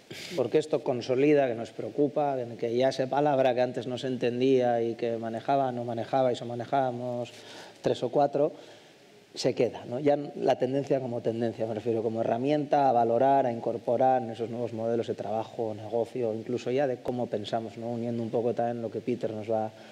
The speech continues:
nos, nos va a compartir esta tarde, ¿no? De cómo estructuramos nuestro pensamiento desde la base también, ¿no? Y por eso añadiría la tendencia como tendencia.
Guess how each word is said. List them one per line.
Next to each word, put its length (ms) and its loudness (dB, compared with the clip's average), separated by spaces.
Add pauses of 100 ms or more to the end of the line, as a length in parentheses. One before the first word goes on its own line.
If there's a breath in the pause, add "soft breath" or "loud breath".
(240 loud breath)
nos, 140 -12
nos 200 -4
va 60 2
a 20 -2
compartir 460 -2
esta 240 -6
tarde, 280 -2
¿no? 140 -6
De 100 -6 (160)
cómo 240 0
estructuramos 840 -2
nuestro 260 -8
pensamiento 880 -6 (680 loud breath)
desde 280 0
la 140 4
base 320 2
también, 420 -2
¿no? 140 -6
Y 60 -4
por 180 -4
eso 160 -6 (240)
añadiría 400 2
la 140 2
tendencia 400 -2
como 180 -6
tendencia. 500 -8